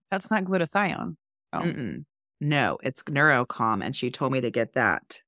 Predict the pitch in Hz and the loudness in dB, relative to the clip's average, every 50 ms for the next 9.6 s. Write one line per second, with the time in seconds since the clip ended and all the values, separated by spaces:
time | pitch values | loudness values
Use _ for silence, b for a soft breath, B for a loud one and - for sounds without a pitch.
0 | _ - 202 214 214 208 196 - 165 175 165 - - - - 175 175 165 160 151 | _ 0 2 4 4 4 4 2 2 0 0 -2 -4 0 2 4 4 6 6 4
1 | 147 143 165 - - 165 170 - - - 131 135 156 147 131 120 120 127 - - | 2 0 0 2 2 2 2 4 6 6 6 6 6 2 0 2 0 0 0 0
2 | 123 123 120 117 113 - 104 95 92 92 82 101 107 107 107 110 107 104 98 87 | 0 2 2 2 2 2 0 0 0 0 -2 2 2 4 4 4 2 2 0 0
3 | 87 80 101 - - 117 139 131 - - - - - - - 175 175 170 160 - | 2 0 0 0 0 2 2 2 0 -2 -6 -8 -2 2 4 6 6 6 4 2
4 | - 170 185 185 185 196 - 214 175 170 170 160 151 170 170 156 151 147 143 143 | 2 4 6 6 6 8 6 6 6 6 6 4 4 4 4 4 6 6 6 6
5 | 139 139 139 143 139 - - 135 165 170 180 190 - 226 196 196 185 180 170 160 | 6 6 6 4 2 0 0 0 0 0 0 2 4 4 6 6 6 6 4 4
6 | 156 165 156 - - - 165 135 147 - - - 175 151 156 160 160 170 170 160 | 4 2 0 0 2 4 6 6 6 4 2 0 2 4 6 6 6 6 6 6
7 | 156 151 143 143 143 143 143 - - _ _ _ _ _ _ _ _ _ _ _ | 6 6 6 4 4 2 0 -4 -14 _ _ _ _ _ _ _ _ _ _ _
8 | _ _ _ _ _ _ _ _ _ - - 269 262 254 311 381 381 339 285 254 | _ _ _ _ _ _ _ _ _ 2 6 8 8 10 10 10 10 10 8 8
9 | 214 - 190 185 185 190 190 208 - - - | 8 8 8 8 6 6 6 4 0 -4 -10